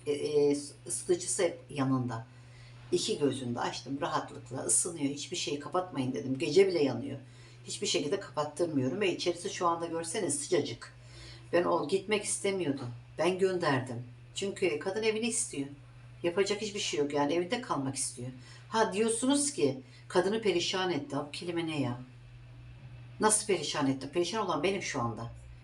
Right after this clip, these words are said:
Ben perişanım aslında. Kendi kendimi perişan ettim. Nasıl perişanlık? Yani şaşırdım. Onca laf ediyor perişan.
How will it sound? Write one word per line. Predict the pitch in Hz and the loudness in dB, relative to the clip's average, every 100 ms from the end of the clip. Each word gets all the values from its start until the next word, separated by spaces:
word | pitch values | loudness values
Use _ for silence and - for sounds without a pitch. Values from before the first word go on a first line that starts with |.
| - 214 | 0 4
Ben | 233 226 | 4 4
perişanım | 156 135 143 123 117 | 0 0 0 0 -2
aslında. | 113 - 110 107 120 | -2 -4 -4 -8 -4
Kendi | - 180 175 | 2 2 2
kendimi | 165 143 139 | 0 0 0
perişan | 127 117 - 117 | -2 -2 -2 -4
ettim. | 113 - - - - - - - - - | -6 -8 -10 -10 -12 -18 -18 -18 -6 2
Nasıl | 175 175 | 4 4
perişanlık? | 165 147 143 151 147 202 - _ | 0 0 0 0 0 -2 -6 _
Yani | 254 226 - | 0 0 -2
şaşırdım. | 208 - 214 208 185 208 - - - - - - - - - - - - - - - - - - - | -8 -6 -6 -2 -4 -4 -14 -20 -20 -20 -20 -20 -18 -16 -16 -16 -16 -18 -18 -18 -18 -18 -18 -14 2
Onca | 190 196 196 185 | 4 6 4 4
laf | 185 | 0
ediyor | 170 151 | -2 -2
perişan. | 151 160 - | 0 0 2